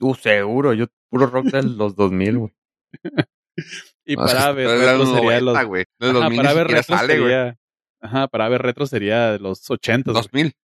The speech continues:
Speaker 3: No, no, retro,
Speaker 1: No, no,
Speaker 3: ajá.
Speaker 1: no. Los noventa.
Speaker 2: Sí, sí. O sea,
Speaker 3: Para
Speaker 2: para,
Speaker 3: Ave
Speaker 2: o
Speaker 3: sería
Speaker 2: sea,
Speaker 3: los noventas. O sea, Ave, su
Speaker 2: No.
Speaker 3: música actual es de los dos mil, igual que tú.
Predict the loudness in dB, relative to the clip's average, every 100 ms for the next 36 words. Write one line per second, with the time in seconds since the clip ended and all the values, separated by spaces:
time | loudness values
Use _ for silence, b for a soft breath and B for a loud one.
0 | _ -2 0 0 -2 -2 -2 -2 -2 2
1 | 2 0 -6 -20 _ _ _ _ -2 -2
2 | 0 0 2 2 0 -2 _ _ _ _
3 | -4 -2 -2 0 2 2 2 2 2 0
4 | 0 0 _ -6 -4 -6 _ -2 0 0
5 | -2 -8 -4 2 4 2 2 0 0 2
6 | 2 2 -10 _ -16 -2 0 2 2 0
7 | 0 0 0 0 -2 -4 -4 -4